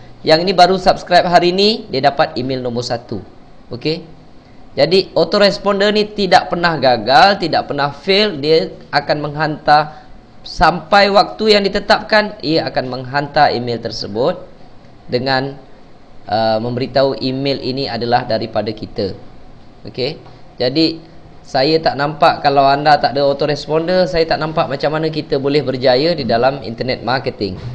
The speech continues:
Okey? Itu adalah mengenai autoresponder. Okey?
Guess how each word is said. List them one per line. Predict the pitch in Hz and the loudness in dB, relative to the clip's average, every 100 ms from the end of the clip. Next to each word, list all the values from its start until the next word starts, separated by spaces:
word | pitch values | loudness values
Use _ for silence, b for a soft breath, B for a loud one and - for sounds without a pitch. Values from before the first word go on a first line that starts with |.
| 101 | -10
Okey? | - 156 214 - - - b b b b - | -6 -6 -8 -16 -20 -20 b b b b -10
Itu | 214 214 196 175 | -8 -4 -2 2
adalah | 139 139 156 208 208 - 135 | 2 2 4 2 0 -10 -8
mengenai | 143 139 107 156 175 185 - - - | -4 -2 -2 -2 -2 -6 -16 -20 -12
autoresponder. | - 131 135 120 - 117 117 110 92 - - | -8 -4 -2 -2 -2 -4 0 0 -2 -10 -16
Okey? | - 139 139 - | -8 -4 -4 -6